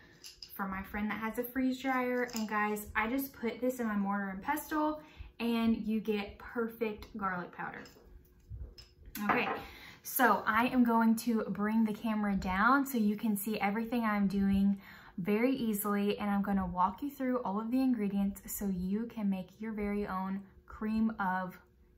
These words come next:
instant powder. I don't know what I'm gonna name this video, guys. How to make your own cream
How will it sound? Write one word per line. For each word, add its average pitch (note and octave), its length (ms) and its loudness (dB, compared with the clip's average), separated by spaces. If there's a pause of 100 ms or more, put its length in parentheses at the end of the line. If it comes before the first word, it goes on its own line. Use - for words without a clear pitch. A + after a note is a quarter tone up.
(100)
instant G3 560 -2 (340)
powder. - 540 -4 (880)
I G#3+ 40 -2
don't A#3+ 140 2
know B3 120 6
what G3+ 220 2
I'm G3 120 2
gonna G3 180 0
name F#3+ 180 -2
this G3 200 -4
video, F3+ 340 -10
guys. - 480 -10 (1200)
How G#3 100 -2
to G#3+ 80 0
make G#3+ 180 -4
your G#3+ 140 -4
own G3 120 0
cream G3+ 380 -2